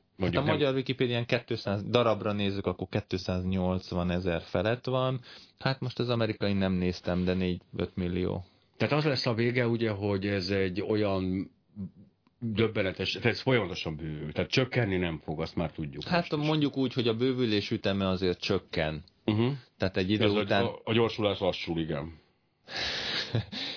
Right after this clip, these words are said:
Speaker 1: Ne, ne, csak most a világegyetem tágulására ugrottam, de mindegy, igen.
Speaker 2: Igen, igen, tehát a, a, a Wikipédiának a,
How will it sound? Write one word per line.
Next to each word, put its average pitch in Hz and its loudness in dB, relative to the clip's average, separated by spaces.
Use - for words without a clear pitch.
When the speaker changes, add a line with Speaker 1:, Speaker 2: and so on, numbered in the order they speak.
Speaker 1:
Ne, 175 4
ne, 160 4
csak 139 0
most 131 0
a 143 0
világegyetem 104 0
tágulására 92 2
ugrottam, 98 0
de 110 2
mindegy, 92 -2
igen. 107 0
Speaker 2:
Igen, 104 2
igen, 95 0
tehát 98 0
a, - -4
a, 98 0
a 101 2
Wikipédiának 98 0
a, 90 2